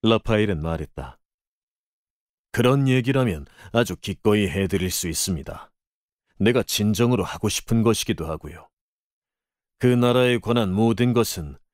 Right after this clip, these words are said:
지금도 나의 뇌리에 너무나 생생하게 보존되어 있습니다. 하지만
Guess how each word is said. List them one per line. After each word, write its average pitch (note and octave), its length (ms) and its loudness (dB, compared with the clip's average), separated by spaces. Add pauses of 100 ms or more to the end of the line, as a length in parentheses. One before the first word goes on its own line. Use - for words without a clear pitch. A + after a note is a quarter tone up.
(180)
지금도 A#2+ 440 2
나의 A2 340 2
뇌리에 G2+ 500 0
너무나 G#2+ 360 0
생생하게 A#2+ 720 -2
보존되어 G2 580 0
있습니다. D2 640 -10 (1200)
하지만 G2 520 -2